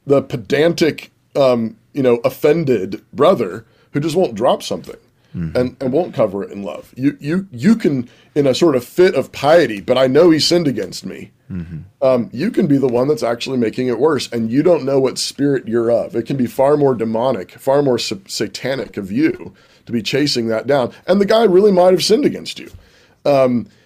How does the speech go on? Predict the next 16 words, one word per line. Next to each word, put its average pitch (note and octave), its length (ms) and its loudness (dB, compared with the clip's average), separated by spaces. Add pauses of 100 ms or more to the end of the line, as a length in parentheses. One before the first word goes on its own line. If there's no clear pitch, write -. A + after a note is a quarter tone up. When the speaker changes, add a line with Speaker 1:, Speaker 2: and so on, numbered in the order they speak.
(140)
Speaker 1:
and, D3 320 2
uh, C#3+ 100 6
but D#3 220 4
it's D3+ 180 -4
not D3 240 2
high-handed. C3 500 0
And C#3+ 80 0
I E3+ 100 4
think E3+ 240 0
that C3+ 240 2
the B2+ 100 -2
key G3+ 320 -2
distinction C#3 520 -2
here B2 240 0
that A2+ 140 -2
I, A2 80 -4